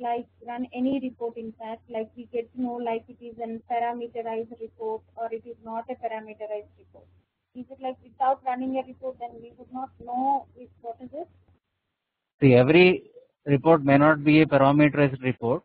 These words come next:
Speaker 2: That's the
Speaker 1: Yeah.
Speaker 2: first point.
Speaker 1: Yeah.
Speaker 2: Okay, I'm not saying it's a, it's a constraint. Okay, sometimes you may want to publish, uh, reports which may not be interactive, right?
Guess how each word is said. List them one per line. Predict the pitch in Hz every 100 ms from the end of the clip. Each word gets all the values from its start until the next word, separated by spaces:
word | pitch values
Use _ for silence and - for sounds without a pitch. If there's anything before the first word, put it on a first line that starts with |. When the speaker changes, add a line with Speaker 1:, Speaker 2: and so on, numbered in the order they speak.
| _ -
Speaker 2:
That's | 120 120
the | 120
Speaker 1:
Yeah. |
Speaker 2:
first | 117 - 120
point. | 117 151 - _ _ _ _ _ _
Speaker 1:
Yeah. | - - 123
Speaker 2:
Okay, | 139 202 - _ _ -
I'm | 117 127
not | 160 160
saying | 165 151
it's | 135
a, | 147 143 127
it's | 143
a | 143
constraint. | 135 123 131 101 95 _ _ _ _ _ _ 110
Okay, | 202 139 - _ _ -
sometimes | 143 156 180 165
you | 156 151 151
may | 151 147
want | 143 147 151
to | 160 139 147 147 _
publish, | 131 127 165 147 - _ _ _ _ -
uh, | 131
reports | 127 147 170 165 175
which | 147 -
may | 143 147
not | 160 156 160
be | 160 156
interactive, | 151 196 175 - 120 120
right? | 165 247